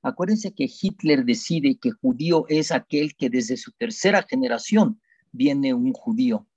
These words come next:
Tú te puedes apellidar con un apellido muy alemán y tus padres eran alemanes, pero de repente sabía que tenías una bisabuela judía y en ese momento tú te convertías en judío.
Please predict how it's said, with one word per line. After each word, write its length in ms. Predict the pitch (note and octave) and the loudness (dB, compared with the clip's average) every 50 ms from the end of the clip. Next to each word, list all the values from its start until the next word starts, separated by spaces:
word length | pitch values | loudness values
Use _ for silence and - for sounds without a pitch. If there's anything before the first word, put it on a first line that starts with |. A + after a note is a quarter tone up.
| _ _ _ _ _ _ | _ _ _ _ _ _
Tú 120 | - D#3+ - | -12 -10 -6
te 120 | - D#3+ | -6 -4
puedes 320 | - D3 D#3 D#3+ D#3 - | -2 0 0 0 0 -2
apellidar 520 | C3 - - B2 A#2+ B2 B2 C#3+ D3 D3 C3+ | -6 -8 -6 -8 -6 -4 -4 -4 -4 -4 -6
con 200 | - B2+ C#3+ D3 | -8 -10 -10 -8
un 100 | D3 D3 | -6 -6
apellido 380 | C3 A2 - C3 C3+ C3 C3 | -6 -4 -2 -2 0 2 2
muy 260 | C3+ C#3 D3+ E3 F3 E3+ | 0 0 0 0 2 2
alemán 500 | D#3+ D3 C3+ C3+ D3+ D#3+ E3+ F3 F3 E3+ | 2 2 2 0 0 0 0 0 0 -4
y 100 | D3 - | -8 -10
tus 200 | - - - _ | -10 -14 -12 _
padres 360 | - C#3+ D3 D3 C#3+ C3+ - | -6 -6 -6 -6 -6 -8 -8
eran 160 | D3 C#3+ C#3 | -4 -4 -2
alemanes, 320 | C3+ C#3 C#3 E3 F3 - _ | -2 -2 -2 -4 -4 -6 _
pero 160 | - D3+ C#3+ | -4 -4 -2
de 100 | C#3 C#3+ | -2 -2
repente 380 | C#3+ C#3 - - F#3 G3 F3 F3+ | -4 -4 -4 -4 -4 -2 -2 -4
sabía 300 | - - E3 D#3 E3 E3 | -4 -4 -2 0 0 -2
que 100 | - D3+ | -2 -6
tenías 400 | - - C#3 D3 D#3 D#3 - - | -14 -12 -10 -8 -8 -8 -10 -6
una 160 | E3 D#3+ D3 | -2 0 0
bisabuela 800 | C3+ C#3 C3+ A#2+ - C3+ B2+ B2 B2 C#3+ D3+ D#3+ E3 E3+ E3+ D#3 | 0 0 -2 -2 0 0 0 0 0 0 0 0 2 2 0 0
judía 580 | - - - - C3 C#3 D3+ C#4 A#3+ - D#3+ _ _ _ _ _ _ _ _ _ _ _ _ - | 0 -2 -4 -2 0 2 2 2 2 2 -2 _ _ _ _ _ _ _ _ _ _ _ _ -4
y 80 | C#3 | -4
en 80 | C#3 D#3 | -2 -2
ese 160 | D#3+ D3+ D#3+ | -2 -4 -6
momento 520 | D3 D3 D3 D3+ D#3 D3 - E3 E3 - _ _ _ _ _ _ _ _ _ _ _ _ _ _ _ _ _ _ _ _ - | -6 -4 -4 -4 -4 -2 -4 -4 -4 -6 _ _ _ _ _ _ _ _ _ _ _ _ _ _ _ _ _ _ _ _ -10
tú 120 | - F3 | -8 -6
te 120 | - - | -4 -2
convertías 460 | - - - - - - - - - - | 2 2 2 2 2 -2 -4 -6 -4 -4
en 100 | - - | -6 -4
judío. 440 | - - - A#1 - - - - | 0 0 2 2 2 0 -4 -8